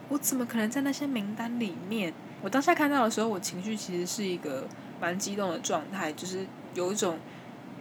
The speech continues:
努力有被看到、有被肯定的感觉。就毕竟一直以来我的努力就只有我自己，还有我们班导知道。哦，怎么又鼻酸？怎么又鼻酸？对，反正就是我就踏上了这个图书馆大气-，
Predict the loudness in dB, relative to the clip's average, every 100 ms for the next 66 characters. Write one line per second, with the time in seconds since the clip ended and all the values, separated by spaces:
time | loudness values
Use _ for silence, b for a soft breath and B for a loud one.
0 | -6 -2 2 4 4 2 0 -2 2 2
1 | 2 2 2 2 0 -2 -4 -4 -4 -4
2 | -4 -4 -4 -8 -12 -6 -4 -4 -6 -4
3 | -2 -2 -6 -4 -4 -4 -2 0 -2 2
4 | 2 2 2 0 0 0 -2 -2 -4 -4
5 | -4 -4 -2 -4 0 0 0 -6 -8 -4
6 | -4 -4 -4 -4 -4 -4 -6 -10 -14 -14
7 | -14 -14 -8 -2 -2 -2 -4 -2 -4 -4
8 | -6 -6 -6 -6 B B 8 8 4 2
9 | 2 2 -2 -6 -2 0 4 4 4 0
10 | -6 -2 -2 -2 -4 -2 -2 -4 -4 -2
11 | -2 -2 -2 0 0 4 6 8 6 4
12 | 0 4 4 4 0 0 -4 2 2 2
13 | -4 -4 -2 -2 2 2 2 0 -4